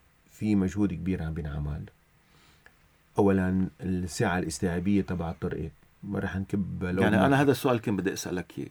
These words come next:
Speaker 2: كل ما يقرب الموسم وافتتاح موسم التزلج، طب بت-، بتبلش الناس تعطى الهم. الطلعة والنزلة، ومين إله حق يطلع ومين ما إله حق يطلع.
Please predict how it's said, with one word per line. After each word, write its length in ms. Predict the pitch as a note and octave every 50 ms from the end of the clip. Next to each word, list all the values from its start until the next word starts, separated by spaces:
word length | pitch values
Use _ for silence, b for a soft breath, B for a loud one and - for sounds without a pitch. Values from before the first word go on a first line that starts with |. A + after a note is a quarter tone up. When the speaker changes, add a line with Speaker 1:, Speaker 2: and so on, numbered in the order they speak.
| - - -
Speaker 2:
كل 120 | D3+ C#3+
ما 140 | C3+ B2+ A#2
يقرب 320 | B2+ A#2+ - - G#2+ G#2
الموسم 540 | G#2 G#2 G2+ G2+ F#2+ F2+ - - F2 E2+ F2+
وافتتاح 480 | - - - - G#2 - - G#2+ - -
موسم 320 | G2 F#2+ - - F2+ F2+
التزلج، 640 | E2 - - F#2+ E2+ F2 G2 E2+ E2+ E2+ F#2 F#2 F2+ - - - - - _ _ _ _ _ _ _ _ _ _ -
طب 160 | A#2+ F#2 - - G2 F2+ _ _ -
بت-، 160 | - G#2+ G#2+ - - -
بتبلش 460 | - G#2+ G2 F#2 A#2 A2+ G#2+ G2 - G#2
الناس 240 | G2 G2 F2+ -
تعطى 280 | - - - - - E2+
الهم. 280 | D#2 D2+ D#2+ D#2 D2 D2+ - B B B B B
الطلعة 560 | C3+ B2 - - - G#2 F#2+ F2 C#2+ D2 D#2 E2
والنزلة، 560 | F#2 A2 A2+ G#2+ G2 G2 F#2 E2 E2 E2+ F#2
ومين 320 | F2+ F#2+ G#2+ B2 C#3 C#3
إله 160 | - C3 A2+
حق 200 | - - - - -
يطلع 400 | A2+ G#2 - - - E2+ C#2+ C#2
ومين 320 | D#2+ F2 F#2 G#2 A#2 B2+ B2+
ما 180 | A#2 B2+ -
إله 120 | C3 A#2 A2
حق 220 | - - A#2+ -
يطلع. 440 | - A2+ G#2+ - - - F2 D#2+ -